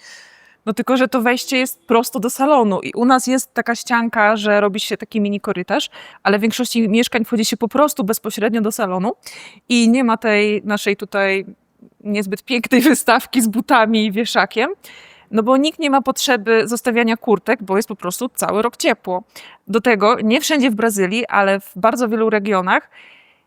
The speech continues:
nie zmienia się butów przed wejściem do domu. A jeżeli się zmienia, to często zostawia się je przed wejściem do mieszkania, a nie w mieszkaniu. Kolejną rzecz pokażę wam na balkonie, ale najpierw pewne wyjaśnienie. To pierwsze okno, które widzicie za mną, przesuwne, zaraz wam pokażę dokładniej,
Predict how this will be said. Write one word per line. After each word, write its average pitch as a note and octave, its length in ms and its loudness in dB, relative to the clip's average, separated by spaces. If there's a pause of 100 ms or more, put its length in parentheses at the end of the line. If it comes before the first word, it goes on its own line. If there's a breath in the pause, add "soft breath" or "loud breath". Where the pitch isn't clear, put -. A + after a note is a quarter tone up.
(100)
nie A#3+ 260 2
zmienia D4+ 360 0
się D#4 160 -2
butów A3 320 -2
przed F3 200 -10
wejściem F#3 340 -6
do F3+ 100 -10
domu. E3+ 360 -10 (500 loud breath)
A A3 100 2
jeżeli B3 300 2
się B3+ 140 -2
zmienia, G#3+ 480 0
to D4 100 -4
często C#4 300 -2
zostawia B3 360 -2
się - 140 -4
je B3 120 -2
przed D4+ 260 -2
wejściem C4 520 -2
do F#3+ 100 0
mieszkania, F#3 680 0 (140)
a G3+ 360 0
nie G3 300 -4
w - 100 -20
mieszkaniu. F3 500 -8 (260)
Kolejną C4 380 4
rzecz C4+ 160 2
pokażę B3 340 0
wam A#3 160 2
na A3 100 4
balkonie, A3 480 2
ale G#3+ 180 2
najpierw A3 340 0
pewne A3 260 0
wyjaśnienie. G3+ 640 -2 (280 loud breath)
To C4 100 2
pierwsze E4 360 2
okno, G#3 300 0
które G#3 280 0
widzicie G#3+ 320 -2
za F#3+ 160 2
mną, F#3 220 0
przesuwne, F3+ 500 -4
zaraz F#3 200 0
wam F#3 140 -2
pokażę F#3 320 -4
dokładniej, F3+ 500 -4